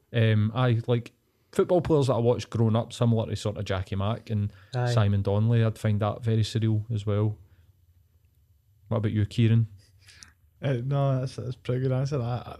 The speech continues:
Speaker 3: I, I feel the same about John Hartson, man. He follows me, so he's pretty cool. But actually, it's funny you're talking about this now, 'cause last night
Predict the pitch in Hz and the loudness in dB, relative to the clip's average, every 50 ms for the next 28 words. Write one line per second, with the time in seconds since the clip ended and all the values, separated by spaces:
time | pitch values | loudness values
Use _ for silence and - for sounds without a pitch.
0 | - - - 139 - - 151 143 143 131 - 143 135 131 127 127 120 127 131 131 | -12 -8 -8 -8 -2 -2 0 0 0 0 0 0 0 0 0 -2 -2 -2 0 0
1 | 131 127 127 131 - 147 139 139 139 143 147 147 139 139 - 135 135 135 131 127 | 0 0 -2 -2 -4 -6 -6 -4 -4 -2 -2 -2 -4 -2 -2 0 0 0 0 0
2 | 127 131 139 139 - - _ - - - _ _ _ _ - 131 131 127 - 143 | 0 -2 -2 -4 -6 -12 _ -20 -20 -20 _ _ _ _ -2 -2 -2 -2 -2 -4
3 | 127 135 131 - 143 135 131 131 131 - - - - - _ _ _ _ 135 147 | -6 -6 -4 -2 0 0 0 -2 -4 -8 -10 -20 -20 -20 _ _ _ _ -2 -2
4 | 156 156 - 170 160 147 - - 165 180 175 165 160 143 - - - 147 139 156 | -2 0 2 2 0 0 0 -2 -2 0 0 0 -2 -4 -6 -4 -4 -4 -4 -2
5 | 156 165 170 165 - 170 170 160 147 147 131 139 147 156 131 - 139 139 147 131 | -4 -4 -6 -4 -4 -4 -4 -2 -2 -2 -2 -2 -2 -4 -4 -4 -4 -4 -4 -4